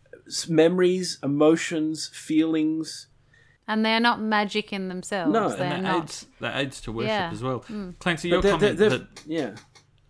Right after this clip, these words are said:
Speaker 3: Sorry,
Speaker 1: You go,
Speaker 3: let
Speaker 1: Cam.
Speaker 3: you, you finish. Okay.
Speaker 1: I was just
Speaker 3: Uh,
Speaker 1: gonna say,
Speaker 3: Clan-
Speaker 1: they're the most meaningful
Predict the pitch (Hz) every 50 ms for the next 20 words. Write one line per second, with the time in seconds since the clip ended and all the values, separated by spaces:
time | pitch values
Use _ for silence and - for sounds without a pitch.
0 | _ _ - 139 147 131 - 131 120 139 143 131 131 120 - - 101 113 120 120
1 | - 117 117 - - _ _ - 131 123 - - - 165 180 180 214 208 - 220
2 | 202 185 180 - 247 233 165 185 185 175 190 180 180 185 190 185 - 165 170 165
3 | 160 165 175 196 208 208 196 185 175 - - - 156 147 143 139 120 104